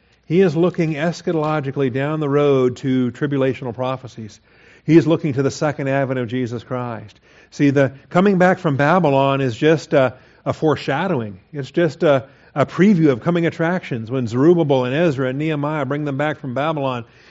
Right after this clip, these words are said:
That's just a, a sample. Second advent, Jesus brings everybody, every Jewish person from the planet comes to live in the land. And much of, uh, Jeremiah's message addresses that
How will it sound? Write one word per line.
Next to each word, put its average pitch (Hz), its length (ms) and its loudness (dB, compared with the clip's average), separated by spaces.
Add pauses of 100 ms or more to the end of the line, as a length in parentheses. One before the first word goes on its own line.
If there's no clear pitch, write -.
(140)
That's 165 200 2
just 196 320 0
a, 131 280 4 (760)
a 139 80 -8
sample. 135 540 -6 (960)
Second 180 320 2
advent, 147 400 0
Jesus 156 380 0
brings 139 280 -4
everybody, 139 600 2
every 156 180 -2
Jewish 156 300 0
person 160 360 -6
from 135 200 -8
the 123 80 -8
planet 127 500 -12
comes 131 360 -8
to 120 120 -10
live 120 320 -6
in 117 60 -10
the 107 80 -10
land. 127 540 -14 (2000)
And 120 300 -6
much 131 300 -2
of, 127 280 -4
uh, 117 240 -2 (1400)
Jeremiah's 131 720 -4
message 123 520 -4
addresses 120 480 -4
that 120 400 -8